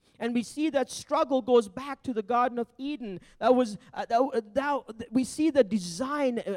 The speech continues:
that started there where God placed man in the garden, and, and then we see that sin took over. And sin,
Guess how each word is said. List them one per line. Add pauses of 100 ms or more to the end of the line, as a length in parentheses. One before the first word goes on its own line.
that
started
there
where
God (220)
placed
man
in
the
garden,
and, (160)
and
then
we
see
that
sin (420)
took
over. (580)
And
sin,